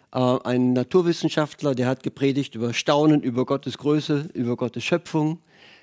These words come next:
Ganz wunderbar. Und am letzten Sonntag ging es um Staunen über Gottes Gnade.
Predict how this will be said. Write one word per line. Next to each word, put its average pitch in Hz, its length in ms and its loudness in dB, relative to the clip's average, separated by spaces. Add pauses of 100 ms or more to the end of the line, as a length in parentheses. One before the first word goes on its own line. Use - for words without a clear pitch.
Ganz 131 240 -2
wunderbar. 113 580 -4 (420)
Und - 180 -4
am 127 120 0
letzten 175 680 4
Sonntag 165 640 2
ging 156 180 6
es 147 140 2
um 143 380 4 (500)
Staunen 165 640 4
über 147 260 2
Gottes 165 320 0
Gnade. 151 500 4